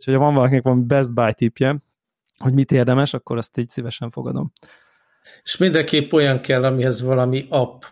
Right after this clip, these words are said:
Speaker 2: appot le kell tölteni.
Speaker 1: <laughs> Tehát az, az fontos élmény, hogy amikor kicsomagol, akkor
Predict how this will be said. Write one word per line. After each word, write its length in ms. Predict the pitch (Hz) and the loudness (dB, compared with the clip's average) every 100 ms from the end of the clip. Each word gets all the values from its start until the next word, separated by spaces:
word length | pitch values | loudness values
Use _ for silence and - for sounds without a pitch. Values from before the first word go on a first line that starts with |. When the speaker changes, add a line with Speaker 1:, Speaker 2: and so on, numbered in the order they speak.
| - | -4
Speaker 2:
appot 400 | 151 - 131 - | -2 -2 -4 -4
le 140 | 117 | -6
kell 180 | - 113 | -4 -6
tölteni. 540 | - 120 104 - 110 90 - 185 - | -6 -10 -10 -10 -8 -8 -6 -4 -2
Speaker 1:
<laughs> 380 | - - 302 - | -4 -4 -10 -4
Tehát 160 | 156 - 226 | -6 -4 -4
az, 140 | - 170 | 0 0
az 200 | 190 180 | 0 0
fontos 380 | 202 220 180 160 | 0 0 0 2
élmény, 280 | 165 185 | 2 2
hogy 80 | 180 | 2
amikor 240 | 170 160 - | 0 -2 -4
kicsomagol, 580 | 156 151 160 170 180 | -4 0 0 2 2
akkor 280 | 175 170 170 | 2 0 -4